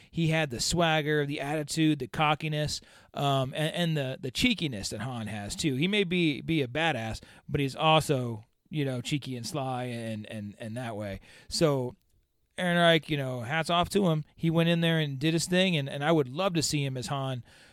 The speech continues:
you know, over and over again in other movies, whether it's a sequel or, or he, he's camoing in another movie. I'm, I'm totally cool with it. I mean, I still see people bitching about it, and I just don't get it. I won't get into that yet 'cause I'm really trying to stay positive in the beginning here.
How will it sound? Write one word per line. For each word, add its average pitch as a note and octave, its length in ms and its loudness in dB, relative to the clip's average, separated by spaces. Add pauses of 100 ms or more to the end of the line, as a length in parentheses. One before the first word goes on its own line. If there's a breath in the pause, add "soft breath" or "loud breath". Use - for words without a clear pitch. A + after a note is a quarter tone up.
(100)
you C#3+ 120 0
know, C3+ 360 0
over D3+ 260 6
and C#3+ 80 4
over D#3+ 280 6
again C3 320 0
in B2+ 140 -4
other D3+ 200 6
movies, D3 400 8
whether C#3 180 4
it's B2 100 -2
a B2 60 -4
sequel D#3 540 6
or, C3 340 2
or A#2+ 200 -2
he, C3 340 -2
he's B2+ 240 -2
camoing C#3+ 500 2
in C3 80 -2
another D3 300 2
movie. D#3 320 0
I'm, B2+ 160 -8
I'm A#2 260 -8
totally D3+ 300 0
cool D3 160 2
with D3+ 160 4
it. G2 140 -8 (640)
I - 20 -4
mean, C#3+ 140 0
I D#3 100 4
still F3+ 300 6
see E3 120 4
people C#3+ 220 2
bitching D3+ 300 2
about D3+ 240 4
it, D#3 100 4
and C#3+ 100 -6
I C3+ 140 0
just C3 320 0
don't C#3 220 2
get C#3+ 160 2
it. D3+ 160 4
I C#3 60 0
won't D#3+ 200 6
get F3+ 80 4
into F3+ 140 0
that F#3 160 8
yet D#3+ 220 0
'cause - 60 -12
I'm A2+ 120 -10
really E3+ 240 8
trying E3+ 180 0
to D#3+ 60 -4
stay D#3+ 160 -2
positive D3+ 400 0
in D#3 60 -4
the D#3 40 -4
beginning C#3+ 360 -6
here. C3+ 220 -6